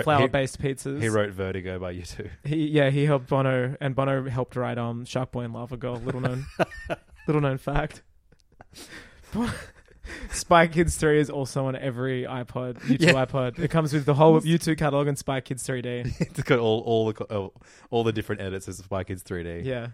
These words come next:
Speaker 1: Fuck, Rodriguez is a crazy one. <laughs>
Speaker 2: <laughs> He
Speaker 1: I, I
Speaker 2: made
Speaker 1: love
Speaker 2: so
Speaker 1: him.
Speaker 2: many, uh, yeah. I've been thinking
Speaker 1: He
Speaker 2: about
Speaker 1: made
Speaker 2: him
Speaker 1: them
Speaker 2: a
Speaker 1: for
Speaker 2: lot
Speaker 1: his
Speaker 2: in the last
Speaker 1: kids.
Speaker 2: week 'cause, yeah, I've been thinking about, um,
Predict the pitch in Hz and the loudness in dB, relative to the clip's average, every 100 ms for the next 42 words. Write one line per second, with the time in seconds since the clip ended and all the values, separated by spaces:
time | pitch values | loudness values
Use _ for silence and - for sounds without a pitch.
0 | - _ _ _ - 123 110 156 151 139 | -16 _ _ _ -12 -12 -2 0 2 0
1 | 135 127 127 - 123 117 123 127 131 - | 0 -2 -4 -6 -8 -6 -8 -8 -10 -12
2 | - - _ - 156 202 180 185 185 220 | -14 -20 _ -6 -2 2 4 4 6 4
3 | 165 226 135 117 113 110 104 101 98 - | 4 4 2 -2 -2 -4 -2 -2 -4 -8
4 | - - 123 127 190 190 247 101 - 202 | -20 -8 -2 0 2 6 6 6 8 8
5 | 196 113 226 170 110 101 104 107 98 101 | 8 6 6 6 2 0 0 0 0 -2
6 | 101 98 92 92 _ _ _ _ - 90 | -4 -4 -4 -6 _ _ _ _ -12 -8
7 | 87 85 82 | -6 -8 -14